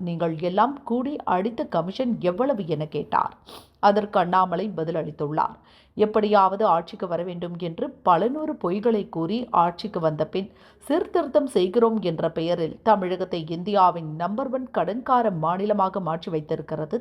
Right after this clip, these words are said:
தி மு க. தமிழக நிதி அமைச்சருக்கு ஒரு மாநிலத்தை மற்றொரு மாநிலத்துடன் ஒப்பிட வேண்டும்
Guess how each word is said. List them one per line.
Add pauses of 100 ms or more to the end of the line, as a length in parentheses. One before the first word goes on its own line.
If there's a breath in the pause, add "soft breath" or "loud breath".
தி (100)
மு (100)
க. (720 soft breath)
தமிழக
நிதி
அமைச்சருக்கு
ஒரு
மாநிலத்தை (160)
மற்றொரு (100)
மாநிலத்துடன் (140)
ஒப்பிட
வேண்டும்